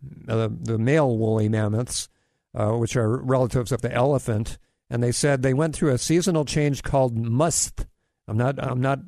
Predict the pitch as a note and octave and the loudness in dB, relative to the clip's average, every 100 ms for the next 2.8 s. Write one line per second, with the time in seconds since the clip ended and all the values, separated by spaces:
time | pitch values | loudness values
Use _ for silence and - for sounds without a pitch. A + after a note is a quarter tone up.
0 | F3 D3+ D#3+ - C3 A2+ B2 A#2 - A#2+ | -6 2 2 2 0 2 0 -2 -2 0
1 | B2 - - E3+ D3+ D#3 D3+ D3 - - | 0 -2 0 2 4 4 4 2 0 -2
2 | - F3 D3+ A#2+ A#2 - - | -2 0 2 2 0 -4 -10